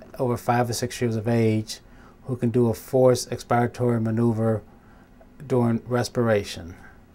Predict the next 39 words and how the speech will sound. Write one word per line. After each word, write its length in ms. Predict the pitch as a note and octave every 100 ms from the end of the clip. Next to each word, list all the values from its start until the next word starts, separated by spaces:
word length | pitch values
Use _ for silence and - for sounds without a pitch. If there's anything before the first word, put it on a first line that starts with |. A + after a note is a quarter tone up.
| - - - - - - _ _ _ _ _ _ _ _ _ _ _ _ _ - - - - - - D#3+
We 100 | C#3
can 100 | D3+
use 200 | F3+ C#3
the 60 |
peak 260 | - E3 C#3+
flow 240 | - D#3
me-, 320 | D3 C3+ C3+ C3
meter 520 | C3+ C3+ A2+ A#2 G#2+ - -
to 220 | B2 A#2+ - -
see 220 | - - D3+
how 180 | C3+
well 240 | C3 C3 B2+
the 80 | A#2
patient 420 | - B2 B2 A2+
is 60 |
doing 260 | G2+ C3+ B2
when 140 | A2+
they 60 | A2
come 280 | - A#2 A#2
in 140 | A2+
for 340 | G#2+ A#2 G#2+ G#2
acute 520 | G2+ - - E3 D3
visits 580 | C#3+ D3 C#3 D3 - - - - -
or 120 | B2
during 200 | B2+ A#2+
regular 280 | B2+ A#2+ -
office 360 | B2+ B2+ A2+ -
visits. 580 | G#2+ G#2 G2 F#2+ - - - - - - -
We 80 |
can 80 | B2+
also 300 | C#3 D3+ -
use 260 | C#3 C#3 C3+
these 160 | C3+
as 120 | A#2+ A#2
a 80 |
daily 500 | A2 B2+ C3+ B2+ B2+
instrument 520 | B2+ C3+ B2 C3 B2+ A2+
at 80 |
home 480 | G#2+ C3 B2 A#2+ B2